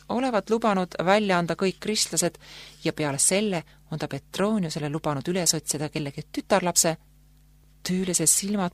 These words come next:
põlesid nagu kiskjal ja ta nägu väljendas metsikut viha ja ähvardust. "Mis sul on?"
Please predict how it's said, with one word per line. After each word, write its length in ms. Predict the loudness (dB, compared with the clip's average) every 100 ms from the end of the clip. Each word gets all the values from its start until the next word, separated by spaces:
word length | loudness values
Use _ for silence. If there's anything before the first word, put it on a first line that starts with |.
| 0
põlesid 400 | 2 2 2 -2
nagu 240 | -2 -4 -4
kiskjal 540 | -2 0 0 2 0 -2 -16 -6
ja 60 | 0
ta 100 | 2
nägu 340 | 2 2 2
väljendas 420 | 4 4 2 2 2
metsikut 720 | 2 2 0 -4 -6 -8 -4
viha 280 | -4 -4 -4
ja 160 | -4 -6
ähvardust. 800 | -8 -6 -8 -4 2 2 0 -8 -20 -20 -20 -20 -20 -20 -20 -16
"Mis 120 | -6 -2
sul 120 | 0
on?" 400 | 0 -2 -4